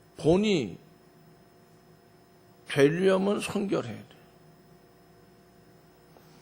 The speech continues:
더 나아가서 왜 본이 돼야 되느냐? 복음을, 예수님의 말씀을 그래야 전할 수 있다.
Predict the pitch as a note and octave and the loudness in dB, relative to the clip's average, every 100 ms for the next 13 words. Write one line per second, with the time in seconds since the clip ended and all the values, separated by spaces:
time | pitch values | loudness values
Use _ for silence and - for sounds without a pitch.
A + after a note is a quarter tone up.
0 | - - - F#3 F#3+ F#3 F3 A3 G3+ D3 | -20 -14 2 4 6 4 2 2 0 6
1 | A3 F#3+ F#3+ A3 F#3+ F#3 D#3 C#3 A#2+ A2 | 6 6 4 4 4 4 2 0 -2 -6
2 | C3+ A#2 F#2+ - _ _ _ _ _ _ | -10 -12 -20 -20 _ _ _ _ _ _
3 | _ - E3+ A3+ D4+ A#3 G#3 A3+ D#3+ B2 | _ 0 4 6 4 2 4 4 2 4
4 | D#3 A3 - A#3+ A3+ A3 A#3 A#3 - E3 | 6 6 4 -2 -2 2 2 2 -4 -10
5 | - - - - - C#3+ C3+ - - _ | -8 -6 -4 -4 -4 -4 -6 -10 -20 _
6 | - - B3 G#3+ G#3+ - - E3 E3 D3+ | -6 0 2 4 2 0 -2 -2 -2 -4
7 | C3+ - A#2 - D2+ | -6 -6 -6 -6 -14